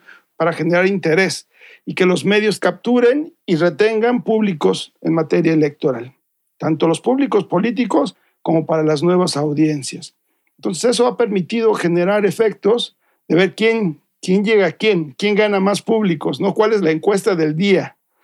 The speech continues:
Para generar esa atención y esa percepción mediática. Sin embargo,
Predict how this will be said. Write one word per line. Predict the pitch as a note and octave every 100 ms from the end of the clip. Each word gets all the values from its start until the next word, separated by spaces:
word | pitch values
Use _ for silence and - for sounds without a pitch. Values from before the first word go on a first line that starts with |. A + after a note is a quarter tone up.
| _ _
Para | - C#3+
generar | C#3+ D#3 D3+ F3
esa | G3 F#3+
atención | G3 D#3 D3 F#3+ G3
y |
esa | F3+ F3+
percepción | D3+ - D3 E3+ F3
mediática. | F3 G3+ F#3+ - - - _ _ - - - -
Sin | - G3
embargo, | G3 G3+ C4+ B3+ A#3+ D#4+ E4+